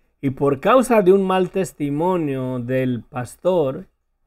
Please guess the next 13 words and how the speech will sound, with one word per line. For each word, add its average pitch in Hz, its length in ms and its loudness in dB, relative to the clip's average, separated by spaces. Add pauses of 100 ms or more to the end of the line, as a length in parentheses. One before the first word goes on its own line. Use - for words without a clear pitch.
(540)
o 127 140 -6
del 123 220 2
líder 151 420 2
de 123 180 -2
la 113 500 -6
iglesia, 131 960 -6 (720)
el 127 280 -6
que 127 280 -6
comparte 151 600 -4
la 123 200 -8
palabra, 160 600 -2
el 139 120 -6
que, 120 680 -8